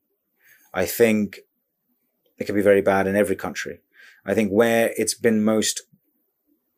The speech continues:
hugely adopted, the U K, the U S, is, it's gonna be where you see the worst numbers. I also think where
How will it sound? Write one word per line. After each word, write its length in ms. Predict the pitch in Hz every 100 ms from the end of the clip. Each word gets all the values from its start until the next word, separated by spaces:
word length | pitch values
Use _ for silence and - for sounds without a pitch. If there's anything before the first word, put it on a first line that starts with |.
| _ _ _ _ _ _ _ _ _ _ _ _ _ _ _ _ _ _
hugely 520 | - - 147 110 120
adopted, 600 | 110 95 131 - 104 98 - _ _ _ _
the 80 | 90
U 120 | 101
K, 320 | 101 92 85 -
the 100 | 98
U 160 | 92
S, 320 | 90 87 - - _ _ - _ _ _ _ _ _
is, 220 | 110 95
it's 220 | - 110
gonna 220 | - 120 107
be 160 | 110
where 400 | 98 104 101 101
you 200 | 95 101
see 200 | - 110
the 80 | 98
worst 340 | 92 98 87
numbers. 440 | 101 92 85 - - _ _ _ _ _ _
I 100 | 110
also 300 | 113 110 110
think 320 | - 110 104
where 680 | 107 104 101 101 101 98 98